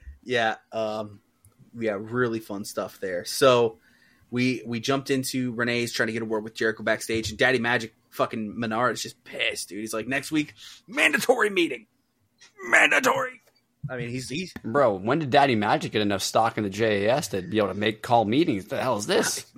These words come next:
Speaker 1: <laughs> Hey, man, I don't know. We have a Jack Perry and Jerry Lynn face-to-face.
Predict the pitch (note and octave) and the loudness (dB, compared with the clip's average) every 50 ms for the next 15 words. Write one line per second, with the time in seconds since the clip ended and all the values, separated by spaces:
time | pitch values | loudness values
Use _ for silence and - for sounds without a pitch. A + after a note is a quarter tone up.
0 | D3 - - - - - C#3 C3 B2+ A#2 A2+ G#2+ G#2+ A2 A2 - _ _ _ _ | -14 -12 -10 -8 -4 0 0 0 0 0 -2 -4 -4 -4 -6 -10 _ _ _ _
1 | _ _ - A#2 B2 C3 B2+ B2 B2 B2 A2 A2 A2 G#2+ - - _ _ - - | _ _ -2 2 4 4 4 2 0 -2 -4 -4 -4 -6 -6 -10 _ _ -20 -20
2 | - - - - - - - - - - _ - D#3+ G#3+ C4 A#3+ E3+ C3 B2 C3 | -20 -20 -20 -20 -20 -20 -20 -20 -20 -20 _ -6 -4 -2 -2 -2 0 0 0 0
3 | D3 E3+ F#3 F#3+ G3+ - - - - E3+ E3 E3+ E3+ E3+ E3+ E3 - C#3 C#3+ C#3 | 2 2 2 0 -2 -6 -12 -10 -4 0 0 0 0 0 -2 -4 -6 -6 -6 -6
4 | C#3 B2+ A#2 A2 A#2+ C#3 D3 D3 C#3+ C#3 C#3 C3+ B2+ C3 C#3+ C#3 C3 - - - | -6 -6 -6 -2 2 2 4 4 4 2 0 -2 -2 0 0 -2 -2 -2 -4 -2
5 | D3+ D#3 E3 E3+ - - - | -2 0 0 -2 -4 -8 -12